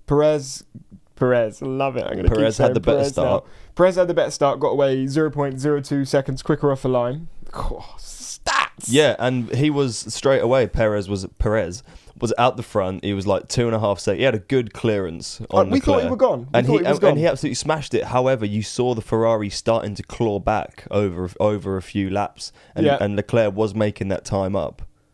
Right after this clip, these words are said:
Speaker 1: Yeah, he was.
Speaker 2: It's just an absolute, I, I just, I don't know, because we haven't checked the news. I don't know if the news is even out yet about what's been going on with these Ferrari cars. I think for Sainz, it was a hydraulic problem.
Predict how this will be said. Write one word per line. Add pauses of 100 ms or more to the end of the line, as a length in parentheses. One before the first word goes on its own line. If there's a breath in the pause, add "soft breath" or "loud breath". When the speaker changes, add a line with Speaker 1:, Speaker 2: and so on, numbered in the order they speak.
(140)
Speaker 1:
Yeah,
he
was.
Speaker 2:
It's
just
an
absolute, (100)
I, (160)
I
just, (140)
I
don't
know, (100)
because
we
haven't
checked
the
news.
I
don't
know
if
the
news
is
even
out
yet (340 soft breath)
about (140)
what's
been
going
on
with
these
Ferrari
cars.
I
think
for
Sainz,
it
was
a
hydraulic
problem.